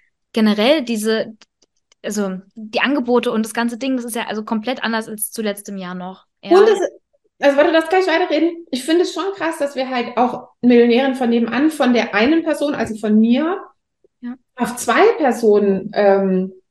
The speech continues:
Speaker 2: gemacht haben. Das finde ich schon auch nochmal krass. Dann haben wir die Optik, wie gesagt, verändert.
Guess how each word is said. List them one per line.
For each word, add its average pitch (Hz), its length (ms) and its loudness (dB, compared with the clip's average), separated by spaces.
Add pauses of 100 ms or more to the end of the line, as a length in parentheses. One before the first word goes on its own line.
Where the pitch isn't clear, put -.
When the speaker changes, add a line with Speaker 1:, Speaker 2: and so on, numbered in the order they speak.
(200)
Speaker 2:
gemacht 214 400 2
haben. 185 240 0
Das - 400 -6
finde 254 260 0
ich 220 140 -4
schon 330 340 -2
auch 277 200 0
nochmal 262 300 -2
krass. 302 200 0
Dann 254 120 0
haben 233 120 0
wir 214 100 0
die 185 140 -2
Optik, 285 340 -6
wie 269 120 -8
gesagt, 277 360 -8
verändert. 302 440 -6